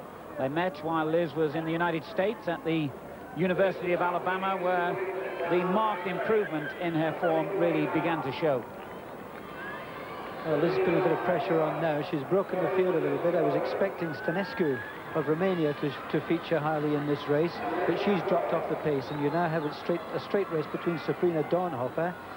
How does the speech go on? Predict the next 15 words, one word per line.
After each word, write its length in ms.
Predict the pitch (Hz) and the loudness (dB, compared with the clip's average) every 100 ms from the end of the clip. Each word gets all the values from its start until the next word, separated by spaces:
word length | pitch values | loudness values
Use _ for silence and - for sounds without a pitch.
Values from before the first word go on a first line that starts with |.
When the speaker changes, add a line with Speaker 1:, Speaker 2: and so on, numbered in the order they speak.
| - - - - | -14 -14 -10 -2
Speaker 2:
and, 320 | 170 170 151 | 0 0 -2
uh, 160 | 165 156 | 0 0
of 160 | 160 131 | 0 2
course, 240 | 160 156 - | 4 2 2
Liz. 220 | 180 160 - - - - - - | 2 2 -2 -10 -12 -12 -6 -4
I'm 100 | 202 | 0
really 200 | 233 247 | 2 2
pr-, 140 | - 220 - - | 0 -2 -4 -4
quite 160 | 233 220 | -2 0
impressed 500 | 196 - 208 - 156 | -2 0 0 0 -2
at, 180 | 151 | 0
uh, 120 | 160 143 | 0 0
Sabrina 340 | - 147 147 | 2 2 2
Dornhofer, 500 | 143 143 131 135 170 | 2 2 2 2 0
because 320 | 160 165 151 | 0 0 0